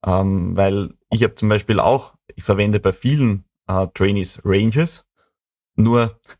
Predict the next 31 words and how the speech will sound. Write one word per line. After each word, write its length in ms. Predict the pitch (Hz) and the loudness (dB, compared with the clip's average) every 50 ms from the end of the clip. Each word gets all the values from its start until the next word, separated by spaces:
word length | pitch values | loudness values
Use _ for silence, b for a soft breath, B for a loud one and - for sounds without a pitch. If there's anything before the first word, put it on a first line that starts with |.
| _ _ _ _ | _ _ _ _
wenn 180 | - 87 110 107 | -2 0 0 2
dann 100 | 113 107 | 2 2
immer 200 | 85 135 143 135 | 2 2 2 2
das 180 | 113 101 - - | 0 0 0 0
obere 320 | 135 165 196 156 117 104 | 0 2 2 0 0 0
Ende 180 | 92 107 107 95 | 0 0 -2 0
der 140 | 90 92 | 0 0
Range 280 | 87 87 110 120 110 98 - - - _ _ _ _ _ _ _ | 0 2 0 0 0 -4 -6 -14 -18 _ _ _ _ _ _ _
ohnehin 480 | - 117 139 156 147 123 117 110 110 101 | 0 0 2 2 2 2 0 0 0 -2
genommen 440 | - 104 101 104 139 151 131 110 | 0 0 0 2 2 2 0 0
wird, 320 | 101 107 104 90 - - _ _ _ _ _ _ _ _ _ - | 0 0 0 0 -2 -8 _ _ _ _ _ _ _ _ _ -4
egal 460 | - 110 - 101 90 117 135 143 127 | -2 0 2 2 2 2 0 0 -2
wie 100 | 113 113 | -2 -2
die 100 | 107 113 | -2 0
Tagesverfassung 800 | - 92 95 123 139 131 - 117 101 - 107 101 92 - - 101 | 0 0 0 0 -2 -4 -6 -6 -2 -2 -2 -2 -2 -2 -4 -2
ist, 320 | 104 107 98 - - _ _ _ - | -2 -2 -4 -6 -10 _ _ _ -2
weil 140 | 101 104 | 0 0
wir 80 | 104 104 | 2 2
machen 280 | 101 101 107 107 - 110 | 2 0 0 -2 -2 -2
einfach, 420 | 110 107 104 117 107 104 - - _ _ _ _ _ _ _ _ _ _ _ _ _ _ _ _ _ _ _ _ _ - | -2 -2 0 -2 -2 -4 -6 -18 _ _ _ _ _ _ _ _ _ _ _ _ _ _ _ _ _ _ _ _ _ -6
ja, 140 | - - 104 | -2 -2 -2
das 120 | - 95 101 | -2 0 0
Maximum, 680 | 95 98 156 - - - 104 104 110 123 156 160 - _ _ _ _ _ _ _ _ _ _ _ _ | 0 0 0 -2 -4 -2 0 0 0 0 0 -2 -6 _ _ _ _ _ _ _ _ _ _ _ _
dann 360 | - 110 110 113 117 - - _ _ | 0 0 2 2 -2 -4 -6 _ _
ist 160 | - 123 139 | -2 0 0
es 120 | 160 139 - | 0 0 0
mir 160 | 131 123 123 | 2 2 2
eigentlich 220 | 120 120 120 104 | 2 0 -2 -2
lieber, 500 | 107 110 123 156 156 170 160 165 - - - | -2 -2 -2 0 0 0 0 0 -2 -6 -4
wenn 220 | 92 113 113 117 | -2 0 0 2
ich 320 | 120 123 120 - - - | 0 0 -2 -6 -14 -20